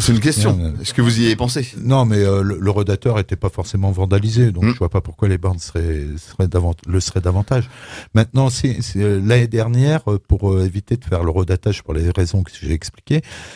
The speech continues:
Speaker 2: euh, on a fait une zone bleue qui était, qui était à une heure,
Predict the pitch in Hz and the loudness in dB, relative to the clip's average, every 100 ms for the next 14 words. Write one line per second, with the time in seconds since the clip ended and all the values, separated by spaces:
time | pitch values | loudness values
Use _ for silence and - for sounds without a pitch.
0 | - - 98 76 110 117 - 147 107 101 | -6 0 2 2 2 2 2 2 2 0
1 | 87 82 - - - 110 90 - - 117 | 0 -2 -2 -4 0 0 -2 -4 0 2
2 | 101 87 80 73 | 2 0 -2 -6